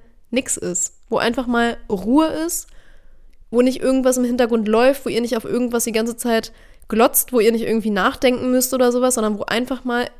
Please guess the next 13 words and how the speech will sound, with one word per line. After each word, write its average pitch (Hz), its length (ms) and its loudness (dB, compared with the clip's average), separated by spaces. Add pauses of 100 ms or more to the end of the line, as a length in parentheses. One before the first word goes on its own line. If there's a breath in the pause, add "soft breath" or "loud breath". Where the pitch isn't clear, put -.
komplette 233 380 -4
Entspannung 233 480 -2
ist 214 160 -4
und 226 80 -4
euer 208 160 0
Körper 226 320 -2
nix 220 240 -4
macht, 220 180 -2
einfach 214 340 -6 (500)
entspannt, 220 440 -4 (140)
so. 175 220 -6 (880)
Und 220 120 -2
deswegen 233 520 -2